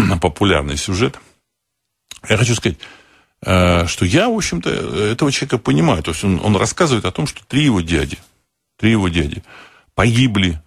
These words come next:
э, во времена, вот, так сказать, борьбы с б-, бандеровцами, сорок пятый, там, пятьдесят, там, пятый год, и, в общем-то, он тут мстит.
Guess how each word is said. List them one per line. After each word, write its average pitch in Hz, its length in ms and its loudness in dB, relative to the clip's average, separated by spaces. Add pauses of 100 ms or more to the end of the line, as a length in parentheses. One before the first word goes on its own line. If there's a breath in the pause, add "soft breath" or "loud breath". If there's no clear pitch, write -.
(220)
э, 80 340 2
во 80 180 0
времена, 107 460 2
вот, 82 200 -2
так 82 140 -6
сказать, 71 220 -6
борьбы 82 360 0
с - 100 -8
б-, 76 220 -4
бандеровцами, 90 960 0
сорок 80 380 -4
пятый, 78 300 -2
там, 73 200 -4
пятьдесят, 76 340 -2
там, 71 200 -4
пятый 76 260 -2
год, 139 320 2
и, 87 60 -4
в 101 60 0
общем-то, 107 360 -2
он 90 200 2
тут - 240 -6
мстит. - 500 -6